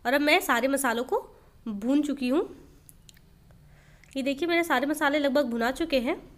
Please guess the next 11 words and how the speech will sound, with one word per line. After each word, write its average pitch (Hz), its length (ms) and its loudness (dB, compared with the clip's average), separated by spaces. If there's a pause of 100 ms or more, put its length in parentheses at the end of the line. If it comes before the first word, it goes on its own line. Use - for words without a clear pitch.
(4000)
अब 269 120 0
हम 320 140 2
इसमें 330 220 -2
डाल 226 180 2
देंगे 214 260 -4
अपना 262 300 -2 (960)
बॉयल 226 280 0
किया 254 180 2
हुआ 226 200 0
चना 214 300 -2
दाल। 190 240 -10